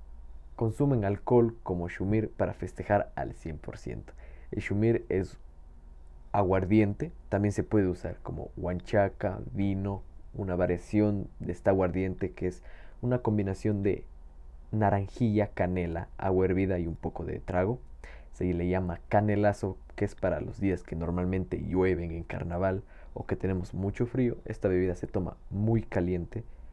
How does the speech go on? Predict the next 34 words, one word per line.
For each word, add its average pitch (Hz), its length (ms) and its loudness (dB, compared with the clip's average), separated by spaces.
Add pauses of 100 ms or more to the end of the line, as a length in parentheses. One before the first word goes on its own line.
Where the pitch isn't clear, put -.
(500)
y 98 240 0 (840)
es - 340 -4
muy 92 340 2
agradable 82 540 -4
al 85 80 -8
tacto, 95 500 -2
al 87 140 -4
gusto, 98 420 -2 (400)
muy 92 220 0
bueno. - 240 -6 (640)
En 95 160 -4
Año 131 260 8
Viejo, 143 380 6 (600)
en 101 140 -2
Año 175 180 6
Viejo 165 240 8
necesitaremos 92 640 0
menos 135 340 4
cosas, 131 420 2 (120)
pero 90 180 4
la 85 120 4
diversión 82 420 -2
va - 20 -2
a 85 60 -4
ser - 160 -6
la - 100 -6
misma. 98 340 -8 (380)
Por - 140 0
ejemplo, - 420 -4
se - 160 -4
necesitan 117 540 0 (180)
uvas, 107 480 4 (640)
el 104 160 0
conocido 90 540 0